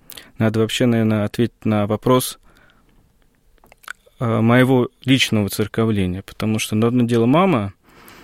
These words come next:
и то, что она меня в детстве водила. То есть, если бы не, э, если бы она бы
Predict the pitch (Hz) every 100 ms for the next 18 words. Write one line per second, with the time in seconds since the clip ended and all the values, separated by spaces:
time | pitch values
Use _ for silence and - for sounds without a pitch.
0 | - _ - 113 127 117 - 123 123 117
1 | 117 110 101 - - - 110 120 120 -
2 | - 95 92 90 _ 107 113 120 117 107
3 | 92 92 - _ _ _ - - - -
4 | 131 - 117 120 120 117 127 - 52 73
5 | 53 76 123 127 123 123 131 131 117 117